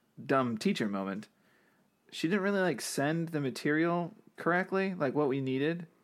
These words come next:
Now, it's just homemade Play-Doh. It's just, like, flour, salt, and water. But we didn't know that. I've never made homemade Play-Doh. So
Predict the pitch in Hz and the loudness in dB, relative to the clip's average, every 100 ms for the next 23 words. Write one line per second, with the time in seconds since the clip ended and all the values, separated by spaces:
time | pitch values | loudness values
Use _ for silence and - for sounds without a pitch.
0 | _ _ - 156 160 - 254 - 151 143 | _ _ -4 0 0 0 -2 0 0 0
1 | 113 - 110 104 104 107 - 139 123 110 | -2 -2 -4 -2 -4 -6 -6 -4 -4 -4
2 | 127 120 120 - 113 - 107 92 95 - | -4 -4 -4 -4 -8 -6 -8 -6 -8 -14
3 | - - - - - 131 135 185 185 117 | -20 -20 -20 -14 0 0 4 2 2 0
4 | 127 95 82 - _ _ - 147 160 131 | -2 -2 -6 -12 _ _ -4 0 0 0
5 | 135 131 110 92 107 107 95 92 - _ | 0 0 -2 -6 -6 -6 -6 -8 -12 _
6 | - - 107 120 | -6 -2 -2 -4